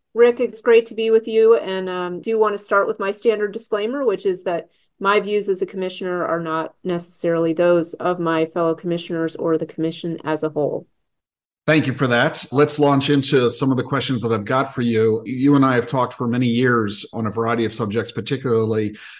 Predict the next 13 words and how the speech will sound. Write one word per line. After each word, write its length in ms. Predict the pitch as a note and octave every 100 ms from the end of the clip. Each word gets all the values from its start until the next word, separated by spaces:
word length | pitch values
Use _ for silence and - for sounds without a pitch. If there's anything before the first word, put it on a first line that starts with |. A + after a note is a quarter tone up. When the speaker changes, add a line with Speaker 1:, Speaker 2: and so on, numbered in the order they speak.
| -
Speaker 2:
the 440 | - A2 A2 A2+ A2
spot 340 | - B2+ A#2
Bitcoin 340 | A#2+ - A#2+ A2+
E 80 | A2
T 180 | A#2
F 140 | A2 A2
applications. 840 | A#2 A2 - A#2+ A2 A#2 G#2+ G#2+ -
A 60 |
year 340 | A#2 A#2+ G3+ F#3+
ago, 480 | G#2+ G2+ G#2+ - - - - _ -
you 180 | C#3+
were 120 | A#3+ A3+
pessimistic 760 | F#3+ F#3 D#3 F3+ - - -